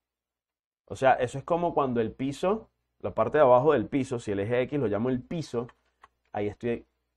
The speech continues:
en la parte de abajo, es como el sótano, y ahí no hay gráfica. Los resultados siempre están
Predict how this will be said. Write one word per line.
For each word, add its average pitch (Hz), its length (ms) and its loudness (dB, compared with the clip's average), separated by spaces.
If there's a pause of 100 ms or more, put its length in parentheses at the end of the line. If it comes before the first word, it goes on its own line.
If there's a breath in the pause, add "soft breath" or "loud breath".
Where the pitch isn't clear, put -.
(140)
en 135 120 -6
la 120 140 -6
parte 104 280 -4
de 135 100 -2
abajo, 107 340 0
es 147 60 -10
como 139 260 -6
el 90 80 -10
sótano, 104 480 -6
y 92 80 -6
ahí 101 140 -4
no 143 80 -4
hay 107 100 -6
gráfica. 101 500 -6 (960)
Los 120 200 -2
resultados 127 800 4
siempre 147 420 -4
están 147 500 -2